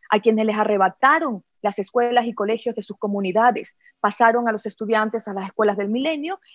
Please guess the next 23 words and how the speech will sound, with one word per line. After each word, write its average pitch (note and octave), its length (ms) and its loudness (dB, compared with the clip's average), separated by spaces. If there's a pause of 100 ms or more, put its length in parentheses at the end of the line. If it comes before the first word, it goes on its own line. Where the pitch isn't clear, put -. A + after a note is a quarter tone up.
en C4+ 160 4
las C4+ 160 0
que C4+ 280 0 (100)
perdieron C#4 540 2 (360)
la A3 100 4
educación A3 480 2
intercultural D4 880 2
y D#4 80 -4
con C#4+ 180 -2
ello C#4 300 -4
parte B3+ 400 0
de G3 120 0
nuestra F#3 280 -4
herencia. F3 500 -6 (320)
Una E4 240 4
ley D#4 360 4
aplicada B3 600 4
por G#3+ 140 0
tecnócratas C#4 840 -2
interesados A3 720 0
en A3 160 -2
aumentar C4 760 2
cifras D#4 600 -4